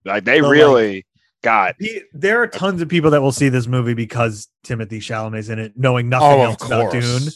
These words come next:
Speaker 3: Yeah.
Speaker 2: So,
Speaker 1: Well,
Speaker 2: like,
Speaker 1: you,
Speaker 2: I don't
Speaker 1: yeah.
Speaker 2: know if you could capture that again in another scenario.
Speaker 1: And actually, that's one of the things working against it somewhere. I know that all these people, like, if you go on the internet, you see people complaining on Twitter,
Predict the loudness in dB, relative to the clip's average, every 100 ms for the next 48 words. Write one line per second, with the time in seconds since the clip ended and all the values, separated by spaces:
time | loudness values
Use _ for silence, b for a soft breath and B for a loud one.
0 | _ -10 -10 -12 -18 _ -2 2 4 4
1 | 2 0 0 -6 -6 0 2 2 -2 -8
2 | -6 -2 -2 -2 -6 -4 -6 -8 -6 -4
3 | -4 -8 -12 -10 -8 -6 -6 -10 -14 -14
4 | -14 -16 -18 -20 -20 b b b 0 2
5 | 2 0 0 -2 -2 -4 -2 -2 -2 -2
6 | -4 -4 -8 -8 -8 -6 -2 2 2 4
7 | 4 4 2 -2 -10 -10 -4 -2 -2 -4
8 | -8 0 0 0 -4 -6 -6 -6 -10 -12
9 | -12 -10 -10 -10 -8 -4 -4 -4 -6 -2
10 | 0 2 0 -2